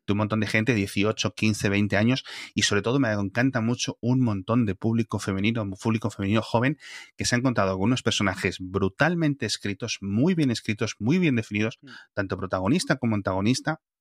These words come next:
Speaker 1: y les ha encajado y les ha encantado, y entonces han dicho, "Hostia, ¿esto qué pasa? ¿Cómo funciona?". Porque estaba bastante desconectada del resto de,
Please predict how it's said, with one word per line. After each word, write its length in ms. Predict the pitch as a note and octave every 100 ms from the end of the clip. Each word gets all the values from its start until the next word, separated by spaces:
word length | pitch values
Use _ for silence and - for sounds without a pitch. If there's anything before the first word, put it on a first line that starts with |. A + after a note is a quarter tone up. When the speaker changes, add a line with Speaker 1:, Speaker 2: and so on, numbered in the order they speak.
| _ -
Speaker 1:
y 80 | A#2+
les 160 | G#2+
ha 40 | D3
encajado 460 | - - D#3 D3+ -
y 60 | G#2+
les 140 | G2+
ha 40 |
encantado, 480 | C3+ C#3+ C3+ C#3 C#3
y 80 | A#2
entonces 380 | A#2 B2+ D#3 D3
han 80 | A2+
dicho, 300 | F#2+ - - -
"Hostia, 460 | C#3 - F#2+ F#2+ -
¿esto 280 | C#3+ -
qué 120 | - A#2+
pasa? 320 | G2 - F2+
¿Cómo 240 | - B2+
funciona?". 400 | C3 A#2 G#2 F2+
Porque 360 | G2 - F#2 -
estaba 400 | G2+ - C#3+ A3
bastante 880 | B2 G#2+ G2 - A#2+ D#3 F#3+ D3 A2+
desconectada 920 | G#2 G2+ - G2 G2 F#2 - D#3+ F3+ A2
del 180 | G2+
resto 500 | F#2+ G#2 - - F2+ - - - - -
de, 500 | G2 G2+ G2+ G2